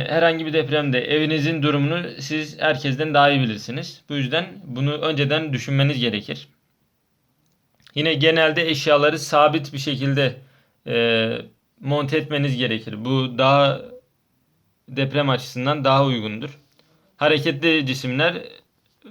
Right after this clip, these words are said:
c-, can ve mal kaybına neden olabilir. Yine deprem anında neler yapılmalı? Bunlara bakalım. Deprem anında kapalı mekandaysanız panik yapmayacaksınız. Üzerine düşebilecek ma-, nesnelerden uzak durun. Binayı terk etmeyin. Çök kapan tutun yapın. Hayat üçgeni oluşturun.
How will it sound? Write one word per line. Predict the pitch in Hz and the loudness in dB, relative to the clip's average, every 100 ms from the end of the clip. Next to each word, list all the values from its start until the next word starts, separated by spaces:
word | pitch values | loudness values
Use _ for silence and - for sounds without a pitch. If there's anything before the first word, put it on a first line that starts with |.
| 135 | -12
c-, | 120 123 | -12 0
can | 143 147 | 0 2
ve | 139 | 2
mal | 139 139 | 4 2
kaybına | 135 117 110 131 | 0 -2 -2 -4
neden | 147 135 135 | -2 -2 0
olabilir. | 127 117 107 135 - _ _ _ 139 | 2 0 -2 -8 -12 _ _ _ -4
Yine | 160 139 | -2 2
deprem | 151 151 185 175 | 0 2 0 2
anında | 165 160 160 | 2 2 -2
neler | 160 151 147 135 | 0 2 2 4
yapılmalı? | 123 113 110 110 131 | 2 0 -2 -2 0
Bunlara | 143 143 147 | 0 2 4
bakalım. | 127 117 113 131 | 2 0 -2 0
Deprem | 143 139 165 160 | 0 0 0 2
anında | 147 139 139 170 | 2 2 0 0
kapalı | 156 147 165 | 0 2 2
mekandaysanız | 156 139 156 160 165 139 165 156 | 0 -2 -2 2 0 0 -6 -4
panik | 151 147 | -4 0
yapmayacaksınız. | 156 139 131 117 110 - 135 | 0 0 0 -2 -4 -8 -10
Üzerine | 147 139 147 160 | -4 -2 0 -2
düşebilecek | 139 156 147 147 147 | -2 -2 -2 -2 -2
ma-, | 147 147 143 | 0 -2 -2
nesnelerden | 147 139 143 139 165 | -8 -4 0 2 0
uzak | 156 151 135 | 0 -2 -2
durun. | 147 139 175 - _ _ _ _ 147 | -4 -4 -6 -14 _ _ _ _ -2
Binayı | 147 147 143 | 2 2 2
terk | 139 131 165 | 0 0 -2
etmeyin. | 160 170 185 180 | -4 -6 -6 -8
Çök | - 180 | -4 -2
kapan | 160 139 139 | 0 0 0
tutun | 135 - 165 | -2 -8 -4
yapın. | 170 170 185 | -2 -4 -8
Hayat | 170 165 147 | 0 0 0
üçgeni | 139 135 120 | -4 -2 0
oluşturun. | 110 110 117 139 | -2 -4 -8 -8